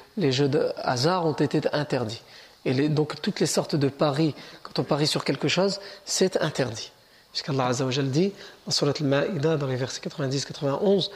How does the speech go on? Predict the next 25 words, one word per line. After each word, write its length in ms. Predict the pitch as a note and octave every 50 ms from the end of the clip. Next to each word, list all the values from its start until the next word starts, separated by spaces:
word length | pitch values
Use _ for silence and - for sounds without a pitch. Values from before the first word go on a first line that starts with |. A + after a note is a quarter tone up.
| - - - - - - - _ A3+
euh, 160 | E3+ C#3 C#3
Ya 140 | C#3 C#3+ D#3
ayyuhalladhina 720 | D3+ C#3+ C#3+ C#3+ C3 C#3 C#3 C#3 B2+ C3+ D3 C#3+ C#3 -
amanu, 500 | - - C3+ C3+ C3 C3 C3 C3 D3 F3 - - - - - - - - - _
innamal 320 | - C#3 C#3 C3+ C3+ C3+ B2+
khamru 360 | - - E3+ D#3 D3+ C#3 C#3
wal 200 | C#3 C#3 C3+ C3+
maysiru 520 | C3+ D#3 D#3+ D3+ C3 - D#3+ C#3+ C3 B2+ - - - - - - _ -
والأنصاب 1300 | D3+ C3+ C#3+ C3+ C3+ C3+ C3 C3 B2+ B2 A#2+ A#2+ B2+ C3+ - - - D3 C3+ C3 B2 - - D#3+ D#3+ D3+ C#3+
والأزلام 720 | C#3 C#3 C3+ D3 C3+ A#2+ B2 C3 C#3+ D#3 D#3+ D#3+ E3+ G3 F#3+ - - - - - - -
رجس 260 | E3+ E3 - - - F3 D#3+ E3 F3+ E3+ - - - - _ -
من 140 | D#3 D3
عمل 220 | C#3 C#3+ D3 D3 C#3+
الشيطان 640 | C#3 - - - C#3+ C3+ - - E3+ F#3 F#3 G3 - - - - -
فاجتنبوه 720 | - - D#3 - - - D3+ C#3 C3+ C3 C#3+ E3+ F3+ E3 E3+
لعلكم 440 | F#3 F#3 E3+ F3 G3+ G3+ - - G#3
تفلحون. 460 | - G3 F3+ F3 G3+ - - G#3 D#3 - - - - - - - - - - -
إنما 240 | B2 C#3 C#3+ D#3 D3+
يريد 280 | D3 C#3+ D3+ D#3 D3
الشيطان 540 | D3+ C#3 - - C#3+ C3 - D#3+ E3 E3 D3+
أن 60 | C#3
يوقع 440 | C3+ C3+ D3 D#3+ D#3 - D3+ C#3 C3+
بينكم 420 | C3+ D3+ D3+ D3+ D3 C3 - D3 C3+
العداوة 420 | B2+ C3 B2+ D3 D#3 D#3 D3 - -
والبغضاء 640 | D3+ C3 C3 C#3 C3+ B2 B2+ C#3 D#3+ F3+ F#3+ - -